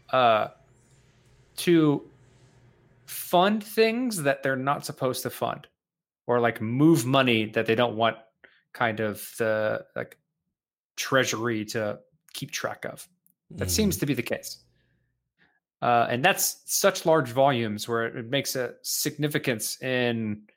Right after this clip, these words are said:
Speaker 1: the use cases of Bitcoin. Whereas, like, me buying coffee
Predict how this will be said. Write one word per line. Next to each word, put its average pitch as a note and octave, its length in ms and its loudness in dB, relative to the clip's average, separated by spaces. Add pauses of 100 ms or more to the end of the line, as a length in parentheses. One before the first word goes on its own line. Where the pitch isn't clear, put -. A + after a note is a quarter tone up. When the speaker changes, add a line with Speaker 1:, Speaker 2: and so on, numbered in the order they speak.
(480)
Speaker 1:
the C3+ 80 2
use C3 300 2
cases A#2 400 0
of G#2+ 80 -2
Bitcoin. - 440 -4 (220)
Whereas, B2 320 2
like, B2 380 0
me D#3+ 260 2
buying D3 420 4
coffee A#2+ 640 2